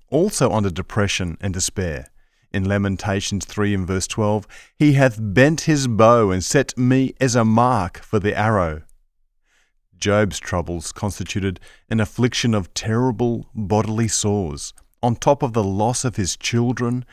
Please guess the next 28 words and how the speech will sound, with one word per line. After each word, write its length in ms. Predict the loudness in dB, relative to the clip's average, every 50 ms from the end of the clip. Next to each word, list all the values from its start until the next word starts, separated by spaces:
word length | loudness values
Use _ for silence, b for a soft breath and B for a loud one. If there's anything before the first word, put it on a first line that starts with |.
| b b b b b
and 220 | -2 -2 -2 -2
most 320 | 0 0 2 2 0 0 -2
of 80 | -2
his 120 | -2 -4 -4
possessions. 760 | -4 -4 -2 0 0 0 0 -2 -4 -6 -8 -8 -10 -12 -14 -14 -20 _ _ _ _ _ _ _ _ _ _ _ _ 0
His 160 | 2 2 2
physical 420 | 0 0 -2 -2 -2 -2 -4 -4
condition 800 | -2 0 0 0 0 0 0 0 0 2 0 -2 -2 -2 -4 -8 -12 _ _ _ _ _ -2
represents, 600 | -2 -2 0 0 0 0 2 0 0 0 0 0
I 60 | -2
believe, 460 | 0 0 0 2 2 2 2 2 2
the 100 | 0 0
natural 580 | 0 0 0 0 -2 -2 -4 -6 -4 -4 -4 -2
condition 500 | -2 -2 -2 0 -2 -4 -4 -2 -2 -2
of 140 | -2 0 -2
every 200 | -2 0 0 -2
one 280 | 0 0 -2 -2 -2
of 100 | -2 -2
us. 400 | -2 -4 -4 -6 -8 -10 -10 -12 -18 -20 _ _ _ _ _ _ _ _ _ _ _ _ -4
Isaiah 560 | -2 -2 -2 -2 -2 0 0 0 0 0 -2 -4
chapter 340 | -4 -6 -6 -6 -4 -6
one 420 | -4 -2 -2 -2 0 0 -2 -2 -2
and 180 | -4 -4 -6
verse 240 | -4 -4 -6 -6 -6
five 300 | -4 -2 -2 0 0 -2
and 100 | -4 -6
six 320 | -4 -4 -4 -4 -4 -4 -4
says, 320 | -2 -2 -2 -2 -4